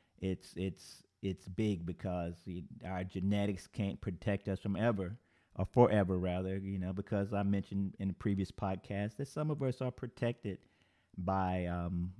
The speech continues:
good genetics, but good genetics run out in time as well. It reminds me of my, my, my pops, my mom's boyfriend. This guy is, you know, he's, he's in his seventies.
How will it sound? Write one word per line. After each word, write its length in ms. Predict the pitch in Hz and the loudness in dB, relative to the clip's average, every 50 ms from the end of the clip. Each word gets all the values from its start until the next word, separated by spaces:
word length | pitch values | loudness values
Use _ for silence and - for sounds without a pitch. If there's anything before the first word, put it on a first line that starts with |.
| 139 101 | -2 2
good 180 | 110 113 101 85 | 2 2 2 2
genetics, 560 | 95 87 90 95 95 92 85 85 82 - - | 0 -2 -2 -2 -2 -2 -4 -6 -8 -8 -8
but 220 | 110 104 92 90 87 | -8 -6 -6 -4 -4
good 160 | 107 101 - | -4 -4 -4
genetics 480 | 101 90 92 95 95 92 90 87 - - _ _ _ _ _ _ _ _ _ _ _ _ _ _ _ _ _ _ _ _ _ - | -4 -4 -4 -2 -4 -4 -8 -10 -14 -20 _ _ _ _ _ _ _ _ _ _ _ _ _ _ _ _ _ _ _ _ _ -8
run 220 | 101 104 104 98 95 | -6 -4 -2 -2 -2
out 220 | 92 92 95 92 | -2 -2 -2 -2
in 140 | 87 85 82 | -2 -4 -6
time 420 | - - 95 90 92 90 90 87 | -6 -6 -4 -4 -2 -2 -2 -2
as 160 | 85 82 87 | -4 -6 -6
well. 420 | 85 87 87 87 87 85 85 85 85 | -6 -4 -4 -2 -2 -2 -4 -4 -6
It 140 | 85 85 87 - | -6 -6 -6 -2
reminds 400 | 95 92 110 110 110 113 110 98 | 0 2 4 4 4 4 2 4
me 160 | 101 104 107 | 6 8 8
of 100 | 104 92 | 8 6
my, 380 | 95 95 90 87 87 87 85 - - - | 6 4 4 4 2 2 0 -2 -2 -2
my, 380 | 90 90 85 85 85 87 85 87 95 - _ - _ - | 0 0 0 0 0 -2 -2 -4 -6 -8 _ -20 _ -4
my 140 | - 87 87 | -2 -2 -2
pops, 500 | - - - 123 117 107 - - - - | 2 6 8 8 8 8 6 4 2 2
my 100 | 101 90 | 2 2
mom's 360 | 87 101 98 95 95 90 85 | 4 4 4 4 2 0 -2
boyfriend. 640 | 85 92 101 107 107 101 - - 90 87 87 87 92 | 0 0 2 4 2 2 0 -4 -4 -2 0 2 2
This 160 | 101 101 95 | 2 2 0
guy 460 | - 104 101 95 95 98 101 101 104 95 | 0 0 2 4 4 4 4 4 4 4
is, 320 | 92 90 85 85 - - - | 2 0 -2 -4 -8 -4 -2
you 100 | 101 95 | 0 2
know, 200 | 95 92 92 92 | 4 4 4 4
he's, 160 | 98 98 95 | 2 2 2
he's 260 | 101 101 104 107 98 | 2 2 2 4 4
in 80 | 104 98 | 6 6
his 140 | 101 98 - | 4 4 2
seventies. 680 | - - 104 101 101 104 101 104 104 101 107 - - | 2 4 4 6 6 6 4 4 2 2 0 -4 -10